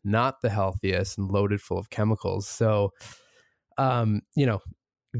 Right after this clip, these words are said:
being conscious of your diet now and, and forever,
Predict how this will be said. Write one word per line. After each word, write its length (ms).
being 260
conscious 480
of 100
your 100
diet 340
now 380
and, 360
and 160
forever, 760